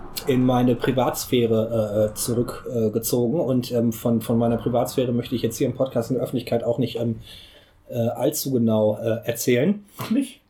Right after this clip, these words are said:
Speaker 1: Ähm, nee, nee, ähm,
Speaker 2: <laughs> Ja, also wirklich.
Speaker 1: wir
Speaker 2: Ja.
Speaker 1: haben quasi ein bisschen, ein bisschen renoviert zu Hause. Es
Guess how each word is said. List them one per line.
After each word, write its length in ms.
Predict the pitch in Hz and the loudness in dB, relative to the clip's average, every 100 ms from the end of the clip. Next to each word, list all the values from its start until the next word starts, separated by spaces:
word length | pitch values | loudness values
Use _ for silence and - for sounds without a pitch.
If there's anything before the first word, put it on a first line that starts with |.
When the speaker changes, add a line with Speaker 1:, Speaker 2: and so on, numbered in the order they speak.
| - | -2
Speaker 1:
Ähm, 280 | 139 135 139 | 4 4 4
nee, 180 | 135 190 | 4 6
nee, 140 | 156 233 - | 6 4 4
ähm, 200 | 160 165 202 202 - | 0 2 0 0 -4
Speaker 2:
<laughs> 280 | - _ - | -8 _ -6
Ja, 160 | - | -4
also 240 | - 117 110 | -2 -2 -2
wirklich. 400 | 110 92 87 - - | -2 -2 -10 -10 -4
Speaker 1:
wir 100 | 151 143 160 | -2 2 2
Speaker 2:
Ja. 80 | 165 | 2
Speaker 1:
haben 120 | 196 | 0
quasi 360 | 170 170 165 | 2 2 4
ein 220 | 170 160 147 | 2 0 -2
bisschen, 360 | 170 165 160 | 2 2 0
ein 60 | 147 | -2
bisschen 240 | 151 156 | -2 2
renoviert 360 | 147 143 139 143 | 2 4 2 2
zu 160 | 196 | 0
Hause. 360 | 175 190 254 262 | 2 2 2 0
Es 220 | - - | -10 -16